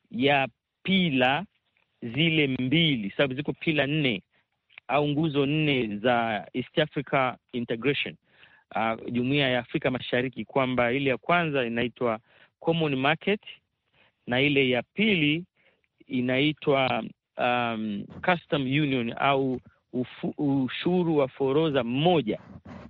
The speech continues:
Sasa u-, hizi nchi mbili zi-, zinakuwa zinatekeleza sasa yale ambayo kwenye,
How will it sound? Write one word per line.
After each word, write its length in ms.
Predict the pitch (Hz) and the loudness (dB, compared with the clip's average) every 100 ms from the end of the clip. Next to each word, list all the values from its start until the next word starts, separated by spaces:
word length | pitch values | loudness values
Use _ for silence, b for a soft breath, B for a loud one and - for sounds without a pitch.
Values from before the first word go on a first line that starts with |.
| - - - | -20 -14 0
Sasa 600 | 180 185 - 170 151 143 170 b b b b - | 2 2 2 4 4 0 -6 b b b b -6
u-, 180 | 147 - | -4 -2
hizi 580 | 151 170 190 175 175 | 0 2 2 2 0
nchi 240 | 175 - 165 | 0 0 0
mbili 540 | 160 220 208 156 147 | 2 2 2 2 0
zi-, 340 | 131 143 - 135 | 0 -2 -4 -4
zinakuwa 480 | 139 143 - 196 175 | -2 -2 0 2 2
zinatekeleza 1200 | 139 147 139 135 123 165 151 - 170 214 202 156 | 0 0 0 0 -2 -2 -2 0 2 2 2 -2
sasa 380 | - 139 - 156 b b b b - | -2 -4 -2 -4 b b b b -8
yale 800 | 139 151 165 165 165 160 160 151 | 2 2 4 2 2 2 4 2
ambayo 640 | 147 139 135 160 160 156 | 0 0 2 4 4 0
kwenye, 600 | - - 135 135 131 127 | -2 -4 0 2 2 2